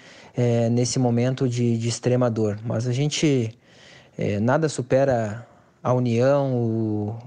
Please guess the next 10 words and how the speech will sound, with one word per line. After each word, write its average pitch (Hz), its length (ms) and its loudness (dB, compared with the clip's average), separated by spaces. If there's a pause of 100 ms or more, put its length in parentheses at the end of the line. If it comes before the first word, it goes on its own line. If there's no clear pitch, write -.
(800)
o 127 140 0
ambiente 123 520 0
é 123 40 4
harmonioso, 120 540 2
a 123 40 -2
gente 120 160 -4
tá 120 120 0
todo 131 200 0
mundo 127 240 2
junto 131 480 -2